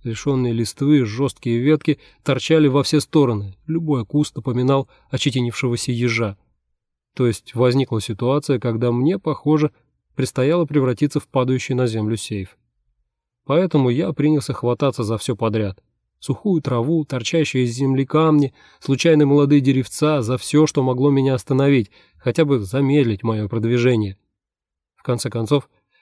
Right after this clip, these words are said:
я оказался на четвереньках, поднялся, отбежал на какое-то расстояние и остановился, гадая,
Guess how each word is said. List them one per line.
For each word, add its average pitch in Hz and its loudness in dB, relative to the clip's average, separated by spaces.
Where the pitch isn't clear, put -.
я 123 -6
оказался 117 -4
на 113 -4
четвереньках, 113 -8
поднялся, 123 -4
отбежал 139 2
на 147 2
какое-то 135 0
расстояние 139 0
и 160 -2
остановился, 143 2
гадая, 120 -2